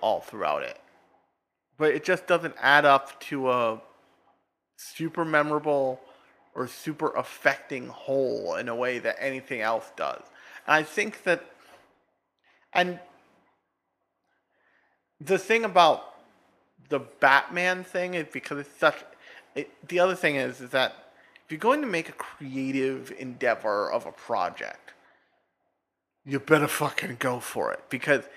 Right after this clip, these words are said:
if it's not gonna be the story that people remember, it will be the completely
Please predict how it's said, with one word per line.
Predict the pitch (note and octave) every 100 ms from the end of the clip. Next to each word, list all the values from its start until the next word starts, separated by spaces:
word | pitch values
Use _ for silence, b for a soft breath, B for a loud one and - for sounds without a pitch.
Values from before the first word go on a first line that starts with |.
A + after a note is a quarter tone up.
| B _
if | D#3 D3
it's | - D#3
not | E3+ F3 G3
gonna | A3
be | F#3 F#3
the | E3
story | - - C#3+ D3 E3
that | E3+ F3
people | G3 F3 F3+
remember, | F#3 F3+ F3+ F#3 F#3+ F#3 B B B B
it | E3 F3
will | E3 D#3+
be | D3+ D#3+ D3+ D3 C3+ - _ _ _ B2
the | C#3 C#3+
completely | - C3 B2+ - E3 E3 D#3+ - - _ _ _ - C3+